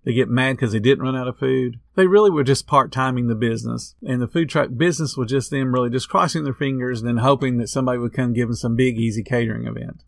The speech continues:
The problem with big events or catering is not gonna help somebody, because you know what happens? And I see this so many times when somebody is struggling to handle an hour to an hour basis, handling, you know, twenty or thirty guests,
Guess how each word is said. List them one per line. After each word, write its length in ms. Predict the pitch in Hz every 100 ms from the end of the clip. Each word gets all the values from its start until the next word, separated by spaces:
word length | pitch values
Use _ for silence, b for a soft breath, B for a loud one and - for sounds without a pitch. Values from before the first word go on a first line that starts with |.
| -
The 80 |
problem 460 | 131 165 175 185 170
with 240 | 147 135 -
big 240 | 120 139 139
events 420 | 131 127 123 113
or 120 | 117
catering 720 | 104 - 165 165 123 120 120 _ _
is 140 | 135 139
not 240 | 165 156
gonna 180 | 147 143
help 300 | 120 143 -
somebody, 560 | - 110 104 - 135 127 _
because 300 | 127 139 117
you 40 | 127
know 120 | 139
what 140 | 143
happens? 600 | 127 147 151 175 160 - _ _ -
And 140 | 117
I 80 | 110
see 280 | - 147 151
this 240 | 135 120
so 200 | - 135
many 200 | 131 131
times 480 | - 127 120 117 113
when 120 | 113
somebody 340 | - 127 127
is 120 | 123 -
struggling 640 | - 160 160 135 127 120 - -
to 80 |
handle 420 | 123 156 165 135 120
an 80 | 117
hour 320 | 127 139 135
to 140 | -
an 80 | 123
hour 320 | 123 131 120
basis, 540 | 104 123 131 127 117 -
handling, 440 | 120 117 117 113 -
you 140 | 175 120
know, 40 |
twenty 280 | - - 123
or 60 | 113
thirty 280 | 127 117
guests, 480 | 104 120 127 120 -